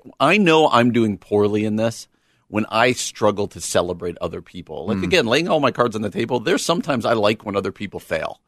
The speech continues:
Speaker 2: Oh, wow.
Speaker 1: 'Cause it makes me feel better about myself. <laughs>
Speaker 2: Which we, like, teach kids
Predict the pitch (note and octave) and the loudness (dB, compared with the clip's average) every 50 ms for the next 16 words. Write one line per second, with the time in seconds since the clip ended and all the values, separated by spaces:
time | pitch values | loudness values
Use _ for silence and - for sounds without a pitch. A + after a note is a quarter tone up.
0 | _ - F2+ F2+ F2 E2+ F2 F2 E2 D#2+ - A#2+ - C3+ A#2+ A2+ A2+ - - A2+ | _ -10 -6 -6 -4 -2 -2 -2 -2 0 0 0 0 0 0 0 -2 -2 -2 -4
1 | G#2+ - - G#2 G2 F#2+ F#2+ F2 F2+ E2+ F2 E2+ - - D#2+ - - F2 E2 E2 | -4 -2 0 0 2 2 2 2 2 2 0 0 -2 -4 -2 0 2 2 2 0
2 | - - - - - - _ - - F3 - - A#3 B3+ C4+ A#3 A3 G3 - - | -2 -6 -10 -12 -16 -20 _ -2 0 0 0 0 -2 0 0 0 0 -2 -4 -6
3 | - A3+ A#3 - - - - - G3 G3 F#3 E3+ C#3+ B2+ - | -4 -4 -4 -4 -6 -6 -2 0 0 0 0 -2 -6 -10 -12